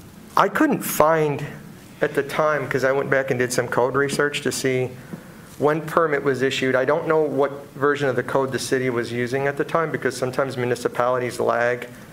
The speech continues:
The current version of the code might not have been adopted. Um, I do know that it being a five-foot diameter stair, it was extremely small, and the tread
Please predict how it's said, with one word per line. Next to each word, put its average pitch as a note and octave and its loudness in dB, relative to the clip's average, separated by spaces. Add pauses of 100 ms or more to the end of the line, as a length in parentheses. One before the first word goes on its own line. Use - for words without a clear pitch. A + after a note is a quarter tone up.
(180)
The D3 2
current C#3 2
version B2+ 2
of A#2 2
the A#2+ 0
code A#2+ 2
might A#2+ 0
not A#2 2
have A#2 -2
been A#2 2
adopted. B2 0 (840)
Um, B2+ 2 (220)
I D#3 2
do D3+ 2
know D#3 4
that C3+ 4
it B2+ 0
being C3+ 2
a B2 2
five-foot C3+ 0
diameter B2 0
stair, A#2 2
it C3+ 0
was A#2+ -2 (460)
extremely D#3 0
small, A#2 0
and A#2+ 0
the A#2+ -6
tread C3+ 0